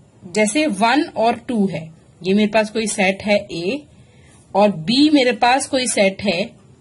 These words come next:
ए। तो जब मैं कार्टेशियन product का जो multiplication होता है वो किस तरीके से होता है students? पहले तो हम इसे लिखेंगे इस तरीके से, अगर ए into B है तो हम वन को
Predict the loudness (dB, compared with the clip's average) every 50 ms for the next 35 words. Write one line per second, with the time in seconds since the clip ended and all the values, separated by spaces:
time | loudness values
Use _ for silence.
0 | _ _ _ _ _ -20 -20 -20 _ _ _ -20 -20 -20 -20 -20 -20 -20 -20 _
1 | _ _ -2 -2 0 0 -2 -6 -10 -20 -20 _ _ _ _ _ _ _ -20 -10
2 | -6 -6 0 0 2 2 4 4 4 6 6 4 0 0 2 2 2 2 2 0
3 | -2 -2 -2 0 2 4 4 4 4 4 4 4 4 2 2 0 2 2 2 2
4 | 2 2 2 2 0 -2 -2 -4 -4 -2 -4 -2 -2 -4 -4 -2 -4 -6 -4 -2
5 | -2 0 2 0 0 0 -2 -2 -2 -4 -4 0 0 0 0 0 -2 -2 -2 -2
6 | -2 -4 -4 -4 -4 -6 -6 -6 -6 -10 -8 -6 -4 -4 -2 -2 -4 -6 -8 -16
7 | -20 -20 -20 -20 _ 0 2 2 2 2 0 0 0 0 -2 -2 -2 -4 -4 -4
8 | -4 -4 -2 -2 -2 -2 -4 -4 -4 -4 -2 -2 -2 -4 -4 -4 -4 -6 -6 -8
9 | -14 -20 _ _ _ _ -20 _ _ _ _ _ _ _ _ -20 -20 -20 -6 -2
10 | 0 2 2 2 0 0 0 0 0 0 2 2 2 4 4 2 2 4 2 2
11 | 0 -2 -6 -6 -2 -2 2 4 4 2 2 2 0 2 4 2 2 4 2 0
12 | 0